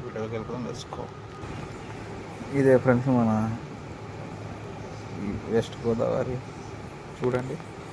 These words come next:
ఎలా ఉన్నారు, సూపర్ ఉంది కదా.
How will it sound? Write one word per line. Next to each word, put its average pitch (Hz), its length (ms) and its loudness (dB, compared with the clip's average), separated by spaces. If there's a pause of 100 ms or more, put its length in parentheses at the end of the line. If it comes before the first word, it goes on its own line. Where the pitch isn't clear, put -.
(720)
ఎలా 120 140 4 (100)
ఉన్నారు, 120 300 0 (2000)
సూపర్ 113 380 2
ఉంది 117 160 2
కదా. 110 180 0